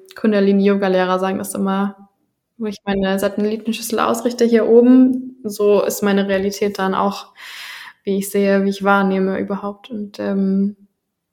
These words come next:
das finde ich auch, äh, ja, ist ja auf allen Ebenen auch irgendwie wissenschaftlich gesehen, gibt's ja immer mehr, auch was man so lesen kann, von wegen, was, äh, was ist irgendwie die Wirklichkeit oder mehrere Wirklichkeiten gleichzeitig.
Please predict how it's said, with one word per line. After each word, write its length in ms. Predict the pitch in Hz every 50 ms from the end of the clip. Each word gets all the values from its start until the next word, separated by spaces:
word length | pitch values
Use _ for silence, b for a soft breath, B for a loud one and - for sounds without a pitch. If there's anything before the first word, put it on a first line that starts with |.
| _ _ _ _ _ _ _ _ _ _ _ _
das 220 | _ 214 196 - -
finde 160 | 226 214 214
ich 120 | 202 -
auch, 380 | - 202 202 202 - 220 - -
äh, 360 | 208 196 196 196 190 196 214 208 202 - _ _ _ _ _ _ _ _ _ _ _
ja, 240 | 208 202 - - - - - _ _ _ b b b b b b _
ist 80 | - 214
ja 120 | 214 202
auf 120 | 208 208
allen 240 | - 208 208 208 202
Ebenen 240 | 202 202 202 202 190
auch 200 | 190 196 - -
irgendwie 360 | 208 208 202 190 202 196 190
wissenschaftlich 640 | 202 208 202 214 202 - 214 202 208 - 202 - -
gesehen, 260 | 202 196 190 190 190
gibt's 160 | 190 190 -
ja 100 | 196 196
immer 240 | 185 190 190 190 190
mehr, 420 | 185 185 185 185 190 185 - - 202
auch 140 | - -
was 140 | 208 202 202
man 160 | 202 196 190
so 120 | 190 196 202
lesen 320 | 202 208 208 202 208 208
kann, 260 | 202 - 202 196 196
von 200 | 196 - 196 190
wegen, 240 | 190 190 190 190 190
was, 380 | 208 196 - - - - - -
äh, 300 | 214 202 - - - 233 226 220 - _ _ _
was 160 | _ - -
ist 80 | 220 208
irgendwie 340 | 214 208 208 202 202 196 196
die 140 | 196 196 190
Wirklichkeit 560 | 202 208 208 202 196 - - 202 196 190 190
oder 180 | 190 190 190 185
mehrere 420 | 185 196 190 196 196 196 196 190
Wirklichkeiten 540 | 208 208 - 208 196 - - 202 190 190 196
gleichzeitig. 800 | 196 202 214 226 - - - 202 202 202 208 208 202 202 -